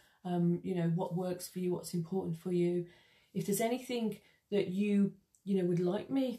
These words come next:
to, um, share more of, or, um, an area or topic to explore, then please do also give me some feedback on that. I'll be more than happy to do that. Um, but yeah, so from my sort of journal,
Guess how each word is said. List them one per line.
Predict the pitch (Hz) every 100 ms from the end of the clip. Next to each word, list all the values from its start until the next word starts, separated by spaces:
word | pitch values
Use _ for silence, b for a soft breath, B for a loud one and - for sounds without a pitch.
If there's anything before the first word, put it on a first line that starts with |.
| -
to, | 202 180 175 -
um, | 170 165 156 160
share | - 196 175
more | 175 170 175
of, | 196 208 208 202 185
or, | 165 160 156
um, | 156 156
an | 160 170
area | 175 175 165
or |
topic | 165 185 170 180 175 -
to | 175
explore, | 160 - - 180 175 170 170 165 - _ _
then | 170 175
please | 165 214 202 -
do | 185 180
also | 170 165 - 170 160
give | 165
me | 165
some | - 160
feedback | - 165 160 156 165
on | 160
that. | 165 -
I'll | 160
be | 165
more | 165 160
than | 156
happy | 151 143 - 160
to | 160
do | 156 147 135
that. | 113 - b b b b b 165
Um, | 160 156 156 160 B B B
but | 311
yeah, | 302 285
so | 202 - 233
from | 233 233
my | 226 220 214 - B B B B B
sort | - 165
of | 165
journal, | 240 220 202 175 143 175 -